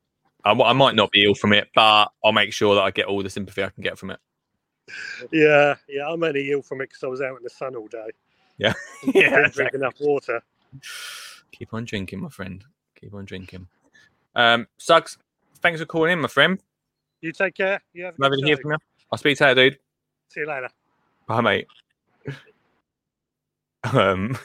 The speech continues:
Speaker 1: <laughs> Stuart says, "Richard Slugger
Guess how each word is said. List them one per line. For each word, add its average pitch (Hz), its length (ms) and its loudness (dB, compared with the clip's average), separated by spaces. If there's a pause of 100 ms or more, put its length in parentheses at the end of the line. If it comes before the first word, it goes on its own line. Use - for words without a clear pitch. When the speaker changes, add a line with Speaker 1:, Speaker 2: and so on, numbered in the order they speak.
(120)
Speaker 1:
<laughs> 175 1600 0
Stuart 110 360 0
says, 101 240 4 (460)
"Richard 143 240 0
Slugger 135 220 4